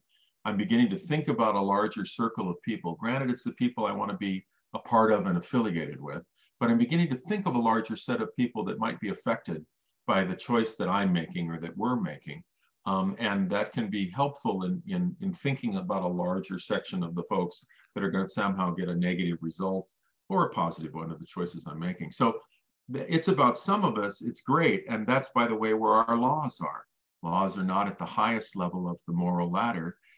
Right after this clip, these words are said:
because we all know that laws change. And quite frankly, a lot of organizations make their decisions on the basis that the law says they can do it. But, you know, law tells us what we can do.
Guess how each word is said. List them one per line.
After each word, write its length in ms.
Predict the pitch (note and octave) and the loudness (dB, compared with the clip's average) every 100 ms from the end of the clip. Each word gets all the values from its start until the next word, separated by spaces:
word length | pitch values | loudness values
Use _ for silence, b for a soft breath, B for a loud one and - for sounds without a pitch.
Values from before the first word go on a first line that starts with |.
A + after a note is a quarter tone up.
| b - | b -6
because 280 | C3 C#3+ | -4 -2
we 100 | D#3 | -2
all 160 | D#3+ E3 | 0 2
know 200 | D#3+ D#3+ | 2 0
that 160 | D3 B2+ | -2 2
laws 320 | D3 D3+ - | 4 2 -2
change. 500 | - D#3+ B2 D#2+ - | -6 -4 -4 -8 -6
And 140 | A#2+ | -6
quite 220 | - E3+ D#3+ | 2 0 2
frankly, 600 | D#3+ F3 F3 G#2 F#2+ - _ _ _ _ | 2 2 2 0 -2 -6 _ _ _ _
a 60 | G#2+ | -2
lot 220 | A2+ A#2 | 6 8
of 60 | A#2+ | 10
organizations 840 | A#2+ A#2+ G#2+ A#2 A#2+ - F#2+ - G#2 | 8 6 2 2 2 0 -2 -2 -4
make 240 | G2+ G#2 | -6 -4
their 140 | G2+ F#2+ | -2 -2
decisions 500 | F#2+ A#2 G2+ G2 G2 | -2 -4 -6 -4 -2
on 120 | F2+ | -2
the 100 | E2+ | -2
basis 460 | F#2 F#2+ - F2+ - | -2 -4 -6 -10 -6
that 220 | F2+ - | -8 -6
the 60 | F2+ | -4
law 260 | F2 F2 | -2 -4
says 340 | F2 G#2+ F2 E2+ | -4 -4 -4 -4
they 120 | E2+ | -6
can 200 | E2 D#2+ | -6 -6
do 200 | F2 F#2+ | -4 -4
it. 120 | D#2+ - | -6 -6
But, 180 | - b b b _ _ _ _ | -6 b b b _ _ _ _
you 80 | A#2 | -4
know, 240 | G#2 G#2+ A#2 | -2 -4 -4
law 320 | A#2 D3 F3+ | 2 4 4
tells 360 | F3 D#3 C#3+ C3+ | 2 0 0 -2
us 180 | B2 | -2
what 160 | A#2 - | -4 -2
we 140 | G2 | -4
can 460 | - - C3+ C#3 B2+ | -6 -2 0 2 0
do. 340 | - - - | -2 -6 -12